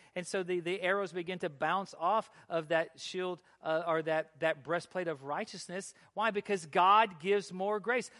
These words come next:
"But you've messed up many times, but God gives more grace." Listen, understand this. Look at the things that you've done, but God gives more grace. Understand that. And it goes on to say that he opposes, uh,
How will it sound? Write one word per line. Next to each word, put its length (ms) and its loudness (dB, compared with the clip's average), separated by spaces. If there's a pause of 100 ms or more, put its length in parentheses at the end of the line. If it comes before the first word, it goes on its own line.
"But 160 -4
you've 160 -6
messed 300 0
up 100 0
many 180 -6
times, 320 -4
but 180 -6
God 300 4
gives 240 -2
more 200 -2
grace." 360 0 (220)
Listen, 320 -2 (160)
understand 400 -2
this. 100 -4
Look 180 0
at 60 -6
the 60 2
things 240 -6
that 140 -14
you've 160 -6
done, 200 2
but 220 -2
God 380 6
gives 280 4
more 280 2
grace. 420 2
Understand 720 -2
that. 220 4 (200)
And 120 -2
it 80 -6
goes 180 6
on 80 -4
to 60 -4
say 140 0
that 120 -2
he 180 0
opposes, 640 -4 (420)
uh, 160 -2